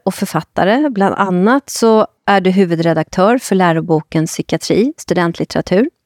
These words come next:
Du är också handledare och har haft flera engagemang, exempelvis i nationell expertgrupp för utmattningssyndrom, vilket har resulterat i boken Utmattningssyndrom, tillsammans med bland annat, ni är flera, men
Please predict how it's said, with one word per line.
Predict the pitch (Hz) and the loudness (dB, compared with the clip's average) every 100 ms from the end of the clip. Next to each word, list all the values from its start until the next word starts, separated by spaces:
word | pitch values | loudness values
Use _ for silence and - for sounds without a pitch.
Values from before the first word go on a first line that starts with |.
| _ _ - | _ _ 0
Du | |
är | 220 | 2
också | 226 254 | 2 0
handledare | 233 226 185 185 185 | 2 2 2 2 2
och | 214 | 2
har | 202 | 0
haft | - | -2
flera | - 180 175 | -2 0 0
engagemang, | 165 170 165 - 170 180 262 294 - _ - | 0 -2 -2 -2 0 2 4 2 0 _ -2
exempelvis | 196 - 226 180 185 175 170 - | -2 0 -2 0 0 0 -2 -2
i | 175 | 0
nationell | 175 - - 180 170 170 | 0 -2 -2 0 0 -2
expertgrupp | - - 175 - - 170 - | -6 -6 -8 -4 -4 -4 -2
för | - | -2
utmattningssyndrom, | 170 - 165 - 165 170 165 180 208 262 - | -2 -2 -6 -6 -6 -4 -2 2 2 2 0
vilket | 185 208 170 - 180 | 0 2 0 -2 -2
har | - 175 | 0 -2
resulterat | 170 - - - 170 - - | -2 -4 -6 -6 -6 -6 -2
i | 180 170 | 0 0
boken | - 165 151 - 147 - - | 0 -2 -2 -4 -4 -4 -2
Utmattningssyndrom, | 208 170 165 - 156 - 156 262 240 285 - _ _ - _ _ | 0 0 -4 -4 -6 -4 0 2 4 2 -2 _ _ -20 _ _
tillsammans | - 202 196 175 175 175 - | -4 0 2 2 0 0 0
med | 160 | 0
bland | 196 196 202 | 4 4 4
annat, | - 202 220 247 - - | 2 2 2 0 -4 -4
ni | 170 | -2
är | |
flera, | 175 - 202 180 160 | -2 0 2 2 0
men | 185 | -2